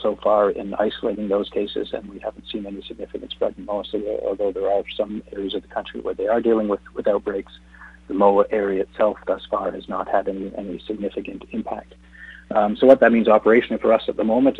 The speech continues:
is, uh, we're actually running pretty well at the moment. Um, we've had a decent April, um, uh, and, and at this point in time, we expect to be able to continue that.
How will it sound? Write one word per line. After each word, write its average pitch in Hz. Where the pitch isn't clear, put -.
is, 98
uh, 95
we're 98
actually 101
running 104
pretty 110
well 104
at -
the 127
moment. 127
Um, 92
we've 92
had 95
a 87
decent 104
April, 113
um, 98
uh, -
and, 101
and 98
at 98
this 95
point 101
in 101
time, 104
we 98
expect 107
to 98
be 104
able 98
to -
continue 127
that. 123